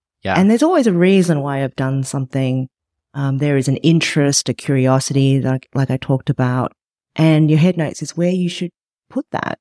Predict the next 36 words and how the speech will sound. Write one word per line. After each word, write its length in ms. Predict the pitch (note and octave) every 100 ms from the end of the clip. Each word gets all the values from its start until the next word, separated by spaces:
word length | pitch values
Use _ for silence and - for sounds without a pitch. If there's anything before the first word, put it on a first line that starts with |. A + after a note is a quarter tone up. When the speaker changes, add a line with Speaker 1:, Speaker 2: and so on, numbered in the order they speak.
| _ _
Speaker 1:
Yeah. 160 | - G#3
Speaker 2:
because 180 | G3+ G#3
that's 240 | A#3 -
what 140 | B3 F#3+
makes 260 | F#3+ G3+
your 120 | G3+ C#3+
in-, 200 | F#3 F3
your 200 | F3+ F3
recipe 360 | D#3 F3 - D3
more 100 | C3
interesting, 600 | C3 D3+ - - - -
actually. 640 | - - - - - G1+ - _ _ _ _ -
Um, 500 | C#3+ C#3 C#3 C#3 E3 _ _
but 220 | - A#3+ -
yeah, 140 | D#4
I 80 | D#4
don't, 280 | F#4+ G4 -
I 80 | C4+
haven't 360 | C#4 G#4 D#4 D#3
really 300 | E3 F3+ F3+
experienced, 800 | - - D#3+ D#3 C#3+ - - -
I'm 100 | A3
always 220 | C4+ C4+
try, 240 | - F#3+ D3+
I 100 | G3+
always 180 | C4 C4
try 160 | F#3
to 80 | D#3
be 100 | C#3
respectful 640 | A#2 F#2 - A2 - - -
of 100 | B2
where 140 | -
food 320 | - D3 C#3
comes 280 | - D3 D#3+
from, 280 | - G#3 A#3
because 440 | G#3+ - D3+ C#3